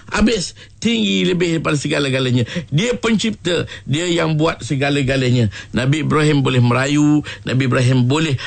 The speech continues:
merujuk dan boleh buat apa saja. Tetapi apa yang berlaku, Nabi Ibrahim alaihissalam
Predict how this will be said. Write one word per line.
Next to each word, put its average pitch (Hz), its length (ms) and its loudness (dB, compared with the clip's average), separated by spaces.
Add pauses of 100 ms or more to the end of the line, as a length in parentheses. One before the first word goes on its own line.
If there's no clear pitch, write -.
(160)
merujuk 160 560 0
dan 170 240 -4
boleh 202 160 2
buat 202 400 -2
apa 208 240 -4
saja. 156 320 0 (480)
Tetapi 123 960 0 (640)
apa 147 320 -2
yang 151 240 0
berlaku, 110 720 0 (240)
Nabi 151 400 0
Ibrahim 175 480 0
alaihissalam 135 960 0